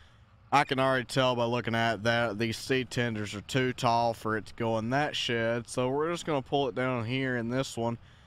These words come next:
And actually, I think we'll probably just leave the semi hooked up. I don't see no reason to unhook it because we're gonna need this here in a couple of days.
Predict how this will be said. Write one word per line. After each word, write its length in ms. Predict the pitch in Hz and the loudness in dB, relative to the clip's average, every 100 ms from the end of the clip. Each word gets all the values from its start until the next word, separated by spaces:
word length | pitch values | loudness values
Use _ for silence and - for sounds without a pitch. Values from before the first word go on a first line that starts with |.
| - - - - | -20 -20 -20 -2
And 260 | 139 139 135 | 0 2 2
actually, 400 | 156 170 - 147 | 2 2 2 2
I 80 | |
think 220 | 135 160 165 | 2 0 0
we'll 100 | 131 | -2
probably 340 | - 156 151 | 2 4 4
just 220 | 131 123 | -2 -2
leave 160 | 135 123 | -2 -2
the 100 | 107 | -6
semi 460 | - 131 143 135 | -2 -2 2 2
hooked 340 | 117 131 123 - | 2 0 -2 0
up. 220 | 127 127 | 0 2
I 140 | 104 127 | 0 0
don't 180 | 131 | 0
see 200 | - 135 | -2 -2
no 100 | 131 | 0
reason 380 | 120 120 123 110 | 0 0 -2 0
to 100 | 117 | 0
unhook 360 | 113 113 120 - | 0 0 -2 0
it 180 | 113 78 | -2 -4
because 260 | 107 110 | -4 -2
we're 120 | 104 | -2
gonna 240 | 110 135 120 | -2 0 0
need 300 | 120 131 113 | 0 -2 0
this 220 | 117 110 | -2 -2
here 140 | 117 | -2
in 80 | 113 | -2
a 20 | |
couple 340 | 107 120 107 104 | 0 -2 -2 -6
of 80 | 104 | 0
days. 560 | 117 123 120 117 - | 0 2 0 -4 -8